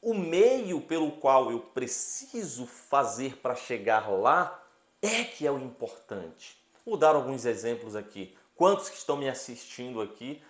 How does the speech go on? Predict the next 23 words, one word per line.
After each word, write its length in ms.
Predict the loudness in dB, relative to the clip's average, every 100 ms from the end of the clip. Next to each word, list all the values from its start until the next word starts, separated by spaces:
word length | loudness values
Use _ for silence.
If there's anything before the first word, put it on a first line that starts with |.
| _
não 120 | -10 -4
desejam 560 | -2 -2 -4 -4 -8 -10 _
ter 80 | -4
uma 140 | -4 -4
empresa 440 | -6 -2 -2 -2
maior, 480 | -6 -4 4 4 2 -8 -18
uma 140 | -10 -10
empresa 340 | -6 -6 -6
com 160 | -10 -6
mais 300 | -2 -2 -4
números 400 | -10 -8 -8 -10
de, 340 | -12 -14 -14 _ _ _ _ -18
de 140 | -10
veículos, 800 | -8 -6 -6 -8 -14 -16 -14 -16
né? 240 | -6 -6 -6 -14 _
Um 140 | -16 -14
ponto 380 | -2 0 0
comercial 520 | -4 -6 -4 -2 -2 0
maior, 560 | -2 -2 4 4 4 -4 -18 _ _ _ _
mais 380 | 0 2 2 -6
números 340 | -2 -2 -2
de 120 | -6
funcionários? 1300 | -12 -14 -12 -12 -12 -8 -4 -4 -4 -8 -12 -14 -16